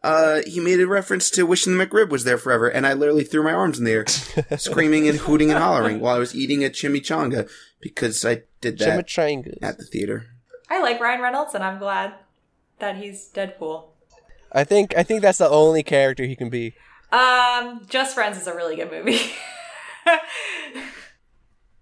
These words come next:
Speaker 2: Okay.
Speaker 1: No, no, s-, no,
Speaker 2: Fair.
Speaker 1: um, no spoilers, but, like, 'cause no spoilers, 'cause I'm not like that. Um, the end credit scene is basically him just, like, going around, like, fixing mistakes,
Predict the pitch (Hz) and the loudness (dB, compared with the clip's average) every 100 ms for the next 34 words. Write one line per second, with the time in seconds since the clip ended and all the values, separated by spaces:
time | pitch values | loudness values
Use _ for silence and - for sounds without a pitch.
0 | - 175 135 139 139 143 156 - - 139 | 0 0 2 2 2 2 0 0 -4 0
1 | 143 143 131 - 120 123 - 117 117 135 | 2 2 -2 -6 -6 -6 -4 -2 -2 0
2 | 151 - - _ _ _ 131 120 117 113 | -4 -6 -14 _ _ _ -2 0 0 -2
3 | _ _ _ - 113 113 - 120 107 101 | _ _ _ -10 -6 -6 -4 -4 -4 -6
4 | - 117 110 107 95 104 110 98 - _ | -12 -8 -6 -6 -6 -8 -8 -8 -12 _
5 | _ _ - 131 123 113 - - 117 113 | _ _ -4 -2 0 -4 -8 -6 -6 -4
6 | 139 - - 147 120 113 - 117 117 107 | -4 -4 -4 -4 -4 -6 -6 -8 -8 -8
7 | - - - 110 107 107 104 104 - - | -8 -6 -8 -8 -8 -8 -10 -14 -12 -8
8 | 107 117 107 104 120 113 - | -6 -6 -6 -6 -6 -6 -8